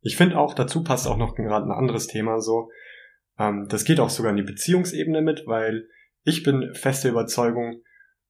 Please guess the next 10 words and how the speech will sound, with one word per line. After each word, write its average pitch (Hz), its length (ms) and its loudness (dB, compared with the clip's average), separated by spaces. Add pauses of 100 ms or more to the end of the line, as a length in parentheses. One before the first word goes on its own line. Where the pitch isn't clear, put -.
(140)
man 110 160 2
kann 123 200 2
erst 113 220 -2
eine 113 80 0
glückliche 123 400 -2
Beziehung 123 440 -2
führen, 113 340 -2
wenn 104 120 2
man 104 220 0
auch 101 500 -4